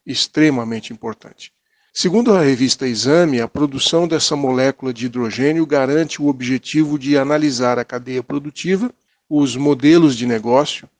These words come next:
e as parcerias estratégicas para que esse novo meio de produção energética seja um avanço para o nosso país. Uma inovação e tanto no cenário nacional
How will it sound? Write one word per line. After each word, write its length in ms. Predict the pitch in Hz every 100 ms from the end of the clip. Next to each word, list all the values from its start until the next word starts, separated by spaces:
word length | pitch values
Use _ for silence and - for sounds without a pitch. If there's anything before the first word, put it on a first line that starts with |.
| _ _ -
e 120 | 175
as 160 | 185 -
parcerias 760 | 170 160 - 160 156 170 139
estratégicas 1040 | 180 - 185 - 135 135 123 - 151 - - _ -
para 140 | 151
que 140 | -
esse 200 | 156 -
novo 500 | 147 147 185 220 196
meio 300 | 170 147 143
de 120 | 131 131
produção 560 | 139 131 123 - 131
energética 760 | 135 135 110 147 147 - - - _ _ _ _
seja 600 | - - 147 135 143 -
um 220 | 165 147 151
avanço 720 | 131 113 139 135 - 151 - _ _
para 320 | 143 143 139
o 80 | 131
nosso 380 | 127 120 113 -
país. 500 | 127 110 - - - _ _ _ _ 143
Uma 240 | 135 139
inovação 680 | 143 143 135 120 - 151 147
e 80 | 196
tanto 560 | - 139 135 - - _ _ _ _
no 200 | 143 143
cenário 560 | - 151 127 123 131 127
nacional 760 | 139 147 156 131 120 120 113